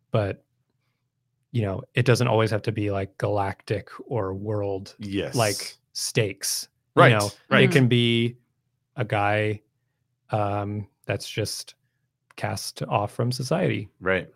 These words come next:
Speaker 1: in one city, in one state, in one country. So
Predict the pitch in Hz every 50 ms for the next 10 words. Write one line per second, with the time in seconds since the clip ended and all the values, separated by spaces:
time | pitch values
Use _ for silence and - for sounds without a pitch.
0 | _ _ 123 110 110 107 104 107 104 104 110 113 120 123 123 - - 131 131 135
1 | 135 139 139 135 123 113 110 107 104 113 113 113 117 113 117 117 - _ _ -
2 | - - 123 123 135 151 - _ _ _ _ _ _ _ _ _ _ _ _ _
3 | _ - 113 110 107 107 110 - 123 127 117 110 104 95 95 - - 104 104 104